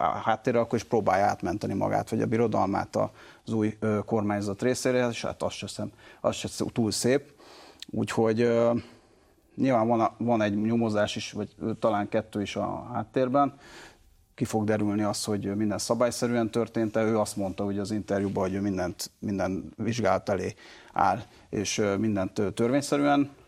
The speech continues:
látott el az elmúlt időszakban, akkor nincs mitől tartani, és ezért nem értem, hogy akkor miért kellett oda, ö, rohanni sírva kontroll szerkesztőségébe, de hát majd, majd biztos megtudjuk a jövőbe. Az tény, hogy ezzel azért, ö, tehát ez egy óriási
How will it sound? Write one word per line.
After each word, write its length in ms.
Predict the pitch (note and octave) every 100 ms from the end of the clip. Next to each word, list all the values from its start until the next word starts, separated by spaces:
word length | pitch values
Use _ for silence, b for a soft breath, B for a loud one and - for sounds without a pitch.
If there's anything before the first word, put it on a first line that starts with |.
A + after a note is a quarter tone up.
| -
látott 440 | A#2+ C3 D3+ C#3+
el 80 | C#3+
az 120 | C#3
elmúlt 320 | C#3+ C#3 C#3 C#3
időszakban, 460 | B2+ - B2 A#2+
akkor 240 | A#2+ - A2+
nincs 220 | B2 -
mitől 280 | - G2+ A2
tartani, 360 | B2+ B2 A#2+
és 100 | A#2
ezért 200 | A#2+ G#2+
nem 160 | A2 A2
értem, 320 | A2 - A2+
hogy 160 | A#2 G#2+ B B B
akkor 140 | -
miért 160 | A2+ G#2
kellett 340 | G#2+ G#2+ G#2+
oda, 340 | G#2+ G#2+ G#2+ -
ö, 240 | A#2 A2+
rohanni 400 | A2 B2 G#2 G2+
sírva 440 | G2 - A#2 A2 - B B B
kontroll 440 | A#2+ A#2 A2+ G#2 - B B B
szerkesztőségébe, 1000 | - C3+ D3+ D3 D#3 C#3 D3 C#3 C#3 C#3
de 120 | C3+
hát 180 | C3+ B2+
majd, 280 | B2 A#2+ G#2 B B B B
majd 180 | A#2+ A#2+
biztos 240 | A#2 -
megtudjuk 560 | A2+ G#2 - F#2+ G2 G2
a 160 | F#2+ - b
jövőbe. 240 | B2 B2 B2
Az 120 | -
tény, 320 | D3 A2+ B2+ - B B B
hogy 180 | G#2+
ezzel 340 | A#2+ A#2 B2+ B2
azért, 460 | A#2+ A#2+ A#2+ A#2+
ö, 300 | B2+ A#2+ A#2 A2+
tehát 160 | - G#2
ez 260 | A2 - A2+
egy 240 | A2 A#2+
óriási 640 | A#2+ A#2+ A2 G2 - F#2+